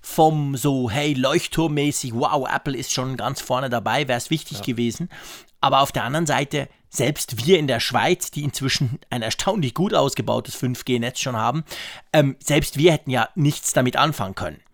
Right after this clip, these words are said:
Speaker 1: Das ist jetzt ein bisschen besser, aber eben schau nach Deutschland, schau nach ganz viele andere Länder. Ich will euch da gar nicht bashen oder so.
Speaker 2: Mhm.
Speaker 1: Ähm, es ist ja wirklich erst im Aufbau begriffen. Aber ich finde eben, und das ist auch das, was ich zum Beispiel heute auf ganz vielen Radiostationen gesagt habe,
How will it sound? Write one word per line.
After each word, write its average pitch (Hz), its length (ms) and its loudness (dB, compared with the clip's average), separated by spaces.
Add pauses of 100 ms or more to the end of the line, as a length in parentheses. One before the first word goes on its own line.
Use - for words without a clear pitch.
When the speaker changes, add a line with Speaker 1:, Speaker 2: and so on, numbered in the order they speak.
(340)
Speaker 1:
Das - 180 -2
ist 147 120 0
jetzt 165 240 4
ein 127 80 0
bisschen 123 280 0
besser, 180 360 6
aber 123 220 2
eben 131 240 0
schau 120 200 0
nach 117 140 -2
Deutschland, 143 400 0
schau 147 140 2
nach 135 160 -2
ganz 120 220 -4
viele 117 180 0
andere 202 240 2
Länder. 170 260 0
Ich 131 120 -6
will 117 100 -4
euch 110 140 -8
da 110 140 -6
gar 104 160 -2
nicht 113 140 -8
bashen 135 320 -4
oder 143 180 -4
so. 143 120 -2 (240)
Speaker 2:
Mhm. 110 240 -8
Speaker 1:
Ähm, 139 320 2
es 143 200 2
ist - 200 2
ja 143 180 6
wirklich 147 320 2
erst 127 220 -2
im 123 80 -2
Aufbau 117 400 0
begriffen. 110 480 -8 (120)
Aber 226 420 4
ich - 160 -6
finde 196 260 2
eben, 131 280 0
und 151 120 0
das 127 100 -2
ist 135 120 -4
auch 131 140 0
das, 131 260 -2
was 127 100 -6
ich 131 100 -10
zum 135 100 -6
Beispiel 120 300 -2
heute 131 320 -2
auf - 380 -10
ganz 131 220 -4
vielen 139 180 -4
Radiostationen 127 640 0
gesagt 113 340 -2
habe, 139 160 -4